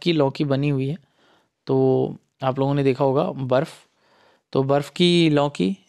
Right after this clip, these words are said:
जो है, वो है आप लोगों की कहाँ पे? लॉकी ज्वालामुखी।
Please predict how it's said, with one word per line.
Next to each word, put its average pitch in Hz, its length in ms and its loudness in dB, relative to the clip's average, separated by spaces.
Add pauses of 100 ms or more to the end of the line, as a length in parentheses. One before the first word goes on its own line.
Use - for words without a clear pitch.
जो 143 200 4
है, 147 240 0 (1600)
वो 160 260 4
है 196 180 4
आप 143 260 -2
लोगों 156 220 4
की 165 160 0
कहाँ 147 260 -2
पे? 175 200 -2 (340)
लॉकी 135 440 0
ज्वालामुखी। 139 640 -2